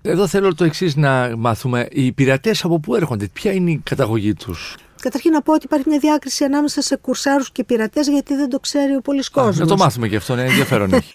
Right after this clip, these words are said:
Speaker 2: <laughs> Οι πειρατές είναι οι ληστές των θαλασσών. Οι κουρσάροι που κάνουν την ίδια δουλειά, αλλά έχουν μια πατέντα, έγγραφο,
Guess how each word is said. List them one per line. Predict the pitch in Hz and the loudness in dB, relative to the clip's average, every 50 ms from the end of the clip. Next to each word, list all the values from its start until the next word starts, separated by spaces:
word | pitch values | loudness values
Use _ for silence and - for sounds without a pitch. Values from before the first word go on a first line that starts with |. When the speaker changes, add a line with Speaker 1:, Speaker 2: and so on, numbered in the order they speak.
| _ _ | _ _
Speaker 2:
<laughs> | - | -6
Οι | - 240 | -4 0
πειρατές | - 262 233 220 214 - - 381 440 480 453 - - - 480 | 2 2 2 2 0 0 0 0 0 0 -4 -6 -6 -6 0
είναι | 359 339 392 381 359 349 | 2 2 4 4 4 4
οι | 330 | 4
ληστές | 294 - - 381 381 - | 4 2 0 -2 -2 0
των | 381 330 | -2 -2
θαλασσών. | - 330 294 285 269 - - 165 147 143 151 - _ _ _ - - - _ - - - - - - _ _ | 0 0 0 0 0 0 0 0 -2 -2 -4 -10 _ _ _ -20 -20 -20 _ -20 -20 -20 -20 -20 -20 _ _
Οι | - 240 - | -6 -6 -4
κουρσάροι | - 226 214 - - - 220 208 202 196 190 196 226 294 381 440 - _ _ _ _ _ _ _ _ | -2 -4 -2 -2 0 2 2 4 4 4 4 2 4 2 2 2 0 _ _ _ _ _ _ _ _
που | - 240 | -10 -6
κάνουν | - 247 233 226 254 226 | -4 -2 0 0 0 -2
την | - 208 196 | -2 0 0
ίδια | 220 262 269 285 247 | 0 2 2 2 2
δουλειά, | 196 180 170 160 160 160 175 214 285 339 - | 4 4 2 4 4 2 0 -2 -2 -4 -6
αλλά | - - 220 233 262 | -6 -2 -2 0 0
έχουν | 311 - - 302 277 | 0 -2 -2 -2 -2
μια | 247 262 269 | 0 -2 -2
πατέντα, | - - 196 - - 208 190 185 185 208 220 214 - | -2 -2 -4 -2 0 0 0 2 0 -2 -2 -4 -2
έγγραφο, | 233 233 247 240 220 180 175 175 160 - 247 277 320 | -2 0 0 2 2 2 0 0 -2 -2 -4 -4 -4